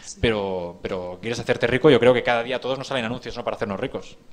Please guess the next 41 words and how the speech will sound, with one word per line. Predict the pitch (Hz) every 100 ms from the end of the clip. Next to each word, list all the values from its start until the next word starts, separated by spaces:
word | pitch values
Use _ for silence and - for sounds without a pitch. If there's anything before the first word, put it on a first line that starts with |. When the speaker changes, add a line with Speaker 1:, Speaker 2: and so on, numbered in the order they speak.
| -
Speaker 1:
Claro, | - 214 196
es |
que | 190
en | 226
este | 233 233
caso | 233 226
me | 240
parece | 202 196 190 226
curioso | 214 214 220 208 240
por | 202
el | 190 190
hecho | 190 233 226
de | 196
que | 196 175 165 _ - _
sean | - - 190 196
personas | 202 - 202 214
con | - 196
enfermedades | 170 170 165 165 185 180
terminales. | 185 160 156 165 196 160 147 _ _ _ _
O |
sea, | - 160 156 - - - - -
no | 190 202
es, | 208 214 208 -
"Me | 202 196
he |
tomado | 196 196 196 196 190 180
homeopatía | 190 196 185 180 180 170 196 196 180 180
durante | 180 175 175 185 - 180 175 - _ - - - _ -
un | 185 208
largo | 190 190 180 180
tiempo | 175 185 202 196 196 196 190
y | 185 180
me | 180 175
siento | - 196 196 190
mejor | 185 175 - 185 185 175
porque | 190 180 196
pienso | - 185 185 180 180
que |
me | 175
siento | 175 190 180 180
mejor", | 175 170 185